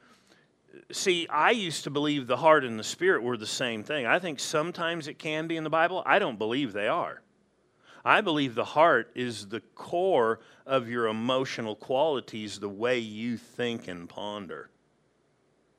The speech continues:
There's too many scriptures about it. Because he differentiates between spirit and heart here too. And so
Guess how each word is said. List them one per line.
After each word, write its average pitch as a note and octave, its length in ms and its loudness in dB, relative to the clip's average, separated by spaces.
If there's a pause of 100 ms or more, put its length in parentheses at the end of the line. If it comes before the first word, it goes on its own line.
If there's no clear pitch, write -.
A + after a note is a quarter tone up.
(140)
There's - 180 -10
too G3+ 160 -4
many B2+ 240 0
scriptures A2 600 -2
about D#2 320 -12
it. - 100 -20 (2000)
Because C#3 480 2
he G3 260 -8
differentiates C3+ 920 -4
between A2+ 400 -8
spirit A2+ 480 -4
and A2+ 120 -8
heart A#2 280 0
here C3+ 180 -4
too. A#3+ 340 -8 (680)
And D3+ 160 0
so D3 340 0